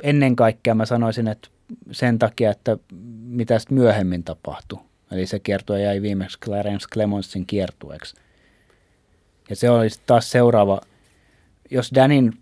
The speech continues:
kohdalla vähän arvelutti, että mitä nyt tapahtuu, niin sit niinku muistan, että silloin kun kaksituhatta yksitoista kesällä – tota, kahdeksastoista,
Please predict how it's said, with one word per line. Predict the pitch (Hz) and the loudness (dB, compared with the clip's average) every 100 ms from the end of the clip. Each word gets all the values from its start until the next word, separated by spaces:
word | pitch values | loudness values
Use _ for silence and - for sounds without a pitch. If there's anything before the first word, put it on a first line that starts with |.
| - | -6
kohdalla | - 110 110 113 | 2 4 4 4
vähän | 127 127 123 | 6 6 4
arvelutti, | 107 104 98 95 92 - 101 | 4 4 2 -2 -4 -6 -6
että | 98 | -4
mitä | 101 107 101 | -2 0 0
nyt | 101 - | 0 -4
tapahtuu, | 92 - 92 - - 92 82 _ | -6 -2 -4 -4 -6 -6 -6 _
niin | 110 | -4
sit | 110 120 113 | -2 -2 0
niinku | 104 107 101 _ _ 113 | -2 -4 -8 _ _ -2
muistan, | 117 117 110 | -2 -2 -6
että | 107 | -4
silloin | 117 107 104 | -4 -4 -4
kun | 107 | -4
kaksituhatta | 110 - 117 110 123 | -4 -6 -6 -6 -8
yksitoista | 120 - 107 - | -8 -6 -6 -4
kesällä – | 117 117 101 95 - _ _ _ _ _ _ _ _ _ _ | -4 0 0 -2 -8 _ _ _ _ _ _ _ _ _ _
tota, | - - 104 - - - - | -8 -2 -2 -4 -16 -12 -2
kahdeksastoista, | 110 107 - 107 - | 0 0 -4 -8 -8